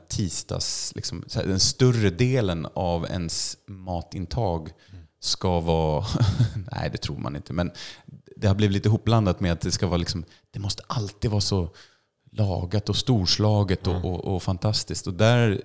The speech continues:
Speaker 1: har jag utmanat, <laughs> manat mig själv, och, ja, grabbarna där hemma får ju lite också ibland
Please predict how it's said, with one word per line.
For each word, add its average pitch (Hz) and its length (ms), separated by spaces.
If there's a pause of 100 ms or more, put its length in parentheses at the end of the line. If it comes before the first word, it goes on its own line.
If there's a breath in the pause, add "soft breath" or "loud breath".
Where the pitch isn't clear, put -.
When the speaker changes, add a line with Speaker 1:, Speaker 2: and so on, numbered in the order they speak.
Speaker 1:
har 95 240
jag 98 300
utmanat, 90 560
<laughs> 101 140
manat 110 520
mig 92 160
själv, 113 420 (360 loud breath)
och, - 520 (680 loud breath)
ja, - 280
grabbarna 90 400
där 87 80
hemma 95 380
får 98 200
ju 87 360
lite 87 280
också 82 300
ibland 85 380